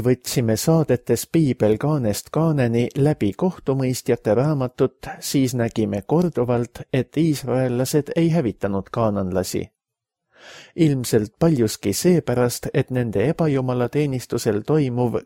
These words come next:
küttis neidki üles. Nad tahtsid neis rituaalides isegi osaleda. Nende elu kinnitas Jaakobuse sõnade õigsust.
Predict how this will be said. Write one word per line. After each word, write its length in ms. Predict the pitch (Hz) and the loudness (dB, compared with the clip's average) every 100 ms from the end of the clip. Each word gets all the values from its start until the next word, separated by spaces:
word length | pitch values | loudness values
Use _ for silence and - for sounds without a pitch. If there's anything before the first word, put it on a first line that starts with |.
| - | -4
küttis 400 | 160 - 160 151 | -4 -2 -2 2
neidki 480 | 180 110 - 104 95 | 2 0 -2 0 0
üles. 400 | 92 90 - - _ _ _ _ _ _ _ _ _ _ - - - | 0 -2 -6 -14 _ _ _ _ _ _ _ _ _ _ -20 -20 -8
Nad 220 | 139 131 - | -2 -2 0
tahtsid 500 | 160 156 - - 123 | -2 -2 -4 -4 -2
neis 260 | 139 139 123 | 0 0 0
rituaalides 880 | 127 - 113 131 160 147 151 170 - | -2 2 2 2 2 2 0 0 0
isegi 380 | 170 135 - 101 | 0 2 2 2
osaleda. 680 | 101 - 85 87 - - _ _ _ _ _ _ _ _ _ _ _ - - _ - | 2 0 0 -2 -4 -8 _ _ _ _ _ _ _ _ _ _ _ -20 -20 _ -2
Nende 440 | 143 139 110 98 131 | 0 2 2 2 2
elu 200 | 165 127 | 2 0
kinnitas 640 | - 143 131 - 107 - | -2 -2 -2 -2 -2 0
Jaakobuse 600 | 127 156 - 120 123 120 | 0 0 -2 -4 -2 -2
sõnade 400 | 117 165 151 170 | 0 0 0 0
õigsust. 760 | 175 117 - - - - - | 2 2 -2 -6 -6 -8 -12